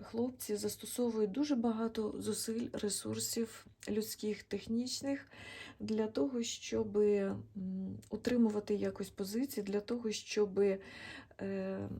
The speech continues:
не втратити ще землю. Тобто вони там поки щ-, в такій оборонній позиції. Я не буду дуже багато говорити на цю тему. Тут карти говорять про дещо,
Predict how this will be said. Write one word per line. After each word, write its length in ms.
не 300
втратити 920
ще 380
землю. 580
Тобто 260
вони 360
там 340
поки 440
щ-, 260
в 140
такій 380
оборонній 520
позиції. 760
Я 240
не 120
буду 280
дуже 240
багато 440
говорити 580
на 120
цю 200
тему. 440
Тут 200
карти 360
говорять 500
про 140
дещо, 760